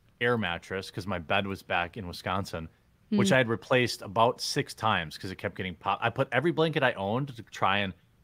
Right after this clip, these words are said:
Speaker 1: 'cause I had five cats and a dog, and all of 'em slept in bed with me. And a little queen size,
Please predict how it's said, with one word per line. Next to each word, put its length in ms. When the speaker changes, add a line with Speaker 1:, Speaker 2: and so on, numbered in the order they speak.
Speaker 1:
'cause 80
I 80
had 120
five 380
cats 360
and 100
a 40
dog, 420
and 180
all 220
of 80
'em 120
slept 260
in 80
bed 180
with 200
me. 200
And 220
a 80
little 220
queen 340
size, 600